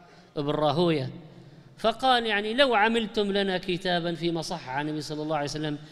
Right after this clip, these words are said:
في سننه وأيامه وأحواله وغزواته و-".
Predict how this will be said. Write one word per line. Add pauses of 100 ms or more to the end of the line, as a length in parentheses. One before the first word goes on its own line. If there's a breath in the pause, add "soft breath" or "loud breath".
(240 loud breath)
في
سننه
وأيامه
وأحواله
وغزواته
و-".